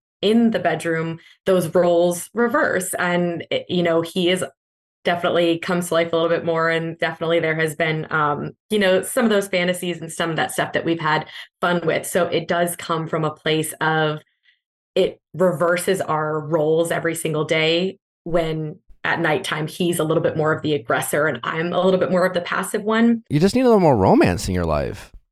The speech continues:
Speaker 1: Yeah. I mean, it feels like one of those things, though, where, like, you talk about initiating sex and then, or you have a tough conversation about something and then you don't wanna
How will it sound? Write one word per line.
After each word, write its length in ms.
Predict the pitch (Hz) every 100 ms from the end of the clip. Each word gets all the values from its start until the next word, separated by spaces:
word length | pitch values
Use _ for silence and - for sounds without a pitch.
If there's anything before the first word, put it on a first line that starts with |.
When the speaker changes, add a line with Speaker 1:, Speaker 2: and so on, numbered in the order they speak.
| _
Speaker 1:
Yeah. 360 | 262 247 254 226
I 60 | 277
mean, 120 | 294
it 200 | 294 277
feels 180 | 330 330
like 140 | 277
one 100 | 254
of 60 | 220
those 180 | 202
things, 300 | - 214 208
though, 160 | 202 180
where, 200 | 175 175
like, 320 | 165 156 151 -
you 180 | 170
talk 240 | 175 175 175
about 400 | 165 160 151 -
initiating 460 | 175 170 180 165
sex 320 | 151 165 156 -
and 100 | 160
then, 240 | 156 156
or 220 | 170 160
you 80 | 202
have 120 | 185 170
a 20 |
tough 260 | 185 180
conversation 440 | 180 170 170 170 170
about 160 | 151
something 280 | - 156 160
and 60 | 160
then 80 | 160
you 80 |
don't 180 | 165 156
wanna 220 | 147 151